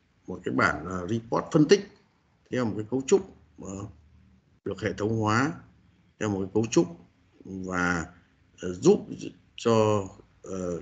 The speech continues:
cái việc mà tối ưu hóa trong cái, cái, ờ, cung cấp cái dịch vụ spare part. Thì dựa vào, ờ, cái, cái, cái giải pháp này nó diễn ra,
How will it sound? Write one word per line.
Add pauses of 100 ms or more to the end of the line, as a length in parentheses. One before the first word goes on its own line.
(120)
cái
việc
mà (180)
tối
ưu
hóa
trong
cái, (840)
cái,
ờ, (920)
cung
cấp
cái
dịch
vụ
spare
part. (3000)
Thì
dựa
vào, (200)
ờ, (100)
cái,
cái, (280)
cái
giải
pháp
này
nó
diễn
ra,